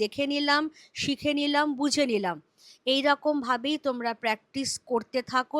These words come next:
প্র্যাকটিস কখনোই থামিও না। আর চ্যানেলটা সাবস্ক্রাইব করে রাখো, বেল আইকন প্রেস করে রাখো। যদি দেখা যায় প্র্যাকটিস করতে গিয়ে কোথাও আটকাচ্ছে, পারছো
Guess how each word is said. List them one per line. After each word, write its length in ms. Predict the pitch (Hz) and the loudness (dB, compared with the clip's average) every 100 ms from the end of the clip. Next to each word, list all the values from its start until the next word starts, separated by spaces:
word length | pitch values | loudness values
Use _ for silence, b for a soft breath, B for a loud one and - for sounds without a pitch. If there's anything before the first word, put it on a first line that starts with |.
| 302 | -2
প্র্যাকটিস 380 | 233 208 - 233 240 | -2 -6 -8 -8 -4
কখনোই 360 | 226 247 240 240 | -4 -4 -8 -8
থামিও 400 | - 233 254 285 294 | -6 -4 0 0 2
না। 100 | 302 330 359 B B B B 226 | 4 2 0 B B B B 4
আর 100 | 226 220 | 4 4
চ্যানেলটা 500 | 233 233 247 226 254 247 240 - | -2 0 -4 0 2 4 0 -4
সাবস্ক্রাইব 560 | 208 - - 254 254 269 302 | -4 -4 -2 2 4 2 -2
করে 160 | 302 294 | 0 2
রাখো, 240 | 285 - 320 254 | 0 -2 -6 -2
বেল 180 | 220 233 240 | -2 0 -2
আইকন 280 | 233 254 247 - | -4 -6 -8 -6
প্রেস 200 | 220 - - | -6 -4 -2
করে 160 | 277 285 | 0 2
রাখো। 280 | - - 208 320 _ B B B 247 | 0 2 2 2 _ B B B -2
যদি 140 | 262 285 | 0 2
দেখা 200 | 285 320 311 | 2 2 0
যায় 140 | 320 311 | 0 0
প্র্যাকটিস 360 | 262 - 302 277 277 | -2 -2 -6 -6 -2
করতে 260 | 262 - 285 233 | -4 -2 -6 -2
গিয়ে 160 | 285 294 | -2 -2
কোথাও 320 | 240 202 254 - - | -4 -2 -2 -2 -2
আটকাচ্ছে, 580 | 208 - 277 277 - - 302 - - | -4 0 2 4 2 -6 -6 -4 2
পারছো 420 | 202 208 - 285 | 2 2 -2 -2